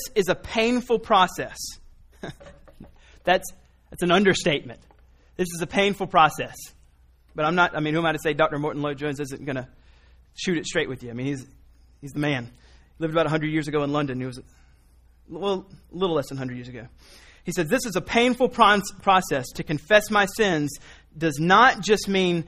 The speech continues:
that I say in general, 'Well, I'm a sinner. I've never claimed to be a saint.'" It, it's not to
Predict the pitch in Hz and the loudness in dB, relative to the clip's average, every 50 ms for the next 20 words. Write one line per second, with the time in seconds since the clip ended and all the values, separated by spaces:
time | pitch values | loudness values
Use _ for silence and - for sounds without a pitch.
0 | - - - 170 165 170 160 - - 190 170 156 156 151 139 123 - 196 240 269 | -10 -6 -2 4 4 4 4 4 2 2 2 2 2 0 -2 -2 2 4 6 6
1 | 254 196 151 135 123 123 123 - - - - - - - _ - 165 196 220 240 | 6 4 4 2 0 -2 -6 -8 -14 -20 -20 -20 -20 -20 _ 2 6 8 10 10
2 | 247 254 254 240 - - - - - - - - - 202 254 285 294 285 - - | 10 10 8 6 2 -4 -14 -20 -20 -20 -12 -2 2 4 4 6 4 2 2 2
3 | - 226 214 208 214 208 214 202 - - - - - 170 165 190 220 240 226 269 | 4 4 6 6 4 4 2 0 -4 -10 -4 2 2 4 6 8 6 6 6 4
4 | 247 - 240 233 233 233 220 190 220 208 196 - - - 208 180 143 123 - - | 2 4 4 4 4 4 2 2 2 2 2 2 2 0 0 0 0 -2 -6 -14
5 | - - _ _ _ _ _ _ _ _ _ _ _ _ - - 180 185 - 202 | -20 -20 _ _ _ _ _ _ _ _ _ _ _ _ -8 -6 -6 -4 0 0
6 | 208 196 202 220 233 269 254 240 | 0 0 2 4 4 4 4 2